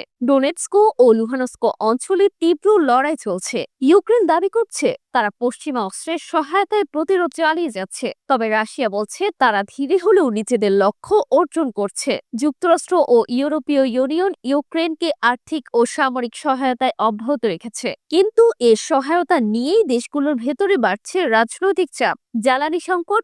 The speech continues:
মুদ্রাস্ফীতি ও যুদ্ধকালীন ব্যয় ইউরোপের সাধারণ মানুষের উপর নেতিবাচক প্রভাব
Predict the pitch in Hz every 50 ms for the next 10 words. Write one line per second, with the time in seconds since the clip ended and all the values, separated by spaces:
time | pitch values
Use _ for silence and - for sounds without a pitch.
0 | - - 269 262 294 254 285 311 359 339 - - - 349 339 - 370 349 302 -
1 | - 233 233 202 - 240 269 233 - - 285 - 240 214 220 220 202 196 214 220
2 | 269 359 - - 233 247 262 277 269 - 262 254 - - 254 233 226 - 226 247
3 | 233 226 202 180 214 220 - 269 247 226 - 349 349 320 - - 240 254 254 -
4 | 349 311 403 - - 427 - _ - 330 320 285 285 339